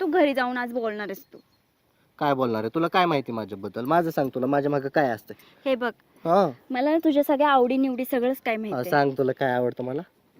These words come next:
Speaker 1: अं, तुला गोड पदार्थ म्हणून खीर आवडती
Speaker 2: हा.
Speaker 1: आणि गुलाबजाम आवडतात.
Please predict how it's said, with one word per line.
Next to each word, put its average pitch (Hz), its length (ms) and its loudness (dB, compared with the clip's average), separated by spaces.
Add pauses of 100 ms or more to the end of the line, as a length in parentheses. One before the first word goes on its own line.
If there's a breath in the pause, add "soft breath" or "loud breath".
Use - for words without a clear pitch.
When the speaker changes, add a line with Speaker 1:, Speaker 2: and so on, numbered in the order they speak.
(180)
Speaker 1:
अं, 214 400 -12 (160)
तुला 247 160 -4
गोड 233 360 0
पदार्थ 247 340 -2
म्हणून 240 300 -4 (100)
खीर 240 220 -2
आवडती 226 480 -4
Speaker 2:
हा. 127 420 -6 (800 soft breath)
Speaker 1:
आणि 220 180 -10
गुलाबजाम 233 500 -2
आवडतात. 240 500 -2